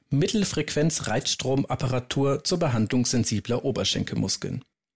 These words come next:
Im S-Z-Artikel wird Masseur Brabletsch mit den Worten zitiert: „Der Uli hat als Spieler schon erkannt, dass man auf diesem Gebiet nicht sparen darf. Andere Clubs sparen da an der falschen Ecke. Hoeneß hat mir freie Hand gelassen und alles durchgesetzt beim Präsidium, was ich so brauchte.“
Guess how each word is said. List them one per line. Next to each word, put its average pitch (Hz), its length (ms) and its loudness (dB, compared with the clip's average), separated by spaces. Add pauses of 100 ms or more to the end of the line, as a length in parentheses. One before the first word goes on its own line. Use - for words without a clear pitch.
(360)
Im 156 140 2
S-Z-Artikel 175 800 -2
wird 147 160 -2
Masseur 127 260 2
Brabletsch 147 480 -2
mit 127 140 0
den 110 140 0
Worten 135 280 0
zitiert: - 540 -2 (520)
„Der - 140 0
Uli 214 180 2
hat 180 180 2
als 170 180 0
Spieler 180 280 2
schon 113 200 2
erkannt, 147 340 0
dass 131 140 0
man 131 100 2
auf - 120 0
diesem 170 280 0
Gebiet 160 420 -2
nicht 120 260 0
sparen 98 360 0
darf. 95 340 -2 (220)
Andere 170 320 2
Clubs - 260 -2
sparen 165 260 2
da 131 120 2
an 143 120 2
der 156 120 0
falschen - 380 0
Ecke. 107 260 -2 (260)
Hoeneß 190 320 2
hat 147 140 -2
mir 123 80 2
freie 165 340 0
Hand 156 220 2
gelassen 170 340 2
und 117 160 0
alles 170 320 0
durchgesetzt 147 560 0
beim 127 160 0
Präsidium, 131 580 0
was 139 160 0
ich - 160 -4
so 123 140 0
brauchte.“ - 540 -4